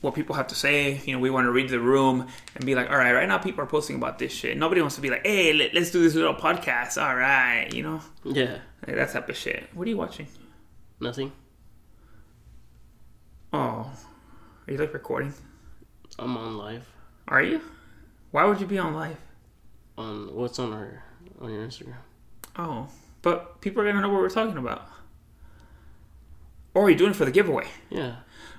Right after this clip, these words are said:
Speaker 1: Oh.
Speaker 2: I only just started doing it right now.
Speaker 1: Oh.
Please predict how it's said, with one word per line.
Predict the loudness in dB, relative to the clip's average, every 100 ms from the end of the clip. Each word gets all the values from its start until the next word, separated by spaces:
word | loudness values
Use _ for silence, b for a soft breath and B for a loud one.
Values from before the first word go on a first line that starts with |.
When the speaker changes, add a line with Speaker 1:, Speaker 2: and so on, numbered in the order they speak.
| -4
Speaker 1:
Oh. | 4 6
Speaker 2:
I | 8 8
only | 8
just | 4 0
started | -2 -2 -2
doing | -4 -8
it | -8
right | -10
now. | -12 -16 -20 -20 -20 -20 -20 -20 -20 _ B B B -18 -12
Speaker 1:
Oh. | -8 -6 -6 -6 -8 -10